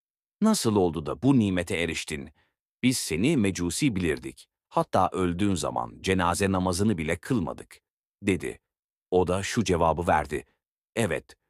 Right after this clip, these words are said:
doğru söylüyorsun. Ben bir mecusi idim. Fakat bir gün küçük oğlum, Müslüman mahallesinde, onlar oruçlu olduğu halde yemek yiyordu.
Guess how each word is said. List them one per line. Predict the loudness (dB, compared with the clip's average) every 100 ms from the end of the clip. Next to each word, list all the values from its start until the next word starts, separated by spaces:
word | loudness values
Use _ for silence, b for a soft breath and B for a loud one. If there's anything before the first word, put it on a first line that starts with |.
| _ _
doğru | 4 4 4
söylüyorsun. | 2 0 0 0 -2 -4 -8 -10 -16 b b b
Ben | 2 2
bir | 2 2
mecusi | 2 2 0 0 -2
idim. | -2 -4 -6 -10 -16 _ _ _ _
Fakat | -2 0 0 -6 -18 -8
bir | 0 2
gün | 2 -6
küçük | -6 -8 -6 -4
oğlum, | 2 2 2 -4 -14 -20 _ _
Müslüman | -2 -2 0 2 4 2
mahallesinde, | 0 -4 -4 -6 -6 -8 -8 -8 -8 -10 _ _ _
onlar | 0 2 4 2 2
oruçlu | 0 0 -4 0 2
olduğu | 4 2 -2 -4 -2
halde | -2 -2 -2
yemek | 0 0 0 -4 -10
yiyordu. | -10 -8 -6 -8 -10 -18